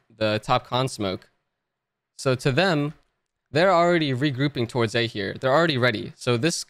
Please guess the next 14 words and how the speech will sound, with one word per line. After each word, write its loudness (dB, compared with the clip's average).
con 0
smoke 0
is -4
landing 0
while 4
they're -2
already 2
ready. 0
And 0
the -2
C -2
Ts, -2
they're 2
kinda, 0